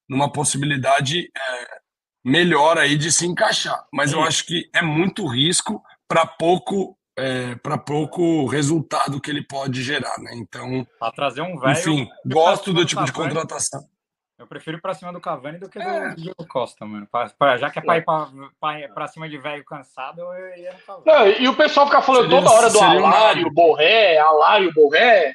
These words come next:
Speaker 3: Cara, qual que foi a última boa temporada dos caras? Porra, é
Speaker 1: É,
Speaker 3: muito, é
Speaker 1: é,
Speaker 3: muito nhenhenhen
Speaker 1: é.
Speaker 3: e, pô, e,
Speaker 1: É muito
Speaker 3: cara,
Speaker 1: nome e pouco.
Speaker 3: é,
Speaker 1: Concordo,
Speaker 3: a grama do
Speaker 1: concordo.
Speaker 3: vizinho sempre é mais verde, cara. O, o Alário vive
Speaker 1: Concordo.
Speaker 3: machucado.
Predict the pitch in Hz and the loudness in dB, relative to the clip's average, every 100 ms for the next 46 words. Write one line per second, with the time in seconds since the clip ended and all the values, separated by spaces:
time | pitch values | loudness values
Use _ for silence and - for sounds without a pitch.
0 | - 349 - 208 294 - 494 359 359 494 | 2 4 6 4 4 4 4 4 6 6
1 | 302 330 339 262 277 269 233 - 143 196 | 6 4 2 4 4 2 -2 0 4 4
2 | 156 123 - _ - 330 - 143 - 202 | 4 -2 -10 _ 4 4 6 2 2 4
3 | 196 - 311 359 370 370 - 285 320 339 | 4 4 6 4 6 4 6 4 4 4
4 | 349 320 320 320 294 285 311 320 320 339 | 4 4 4 4 4 4 2 0 2 2
5 | 349 294 277 190 208 254 214 220 220 180 | 4 2 2 2 0 4 4 6 4 4
6 | 151 139 208 208 196 - _ - 269 294 | 2 2 0 -2 -10 -18 _ 0 2 4
7 | 311 302 226 302 175 269 285 285 277 220 | 6 6 6 4 4 4 2 2 2 2
8 | 269 294 - 285 302 294 285 294 196 220 | 2 2 2 0 2 2 4 2 2 4
9 | 247 262 180 214 247 233 202 220 247 240 | 6 4 0 0 2 4 4 2 0 4
10 | 262 254 240 262 269 175 311 320 339 311 | 4 6 6 4 2 2 4 4 6 4
11 | 262 220 226 262 208 160 131 | 4 2 4 4 2 -2 -8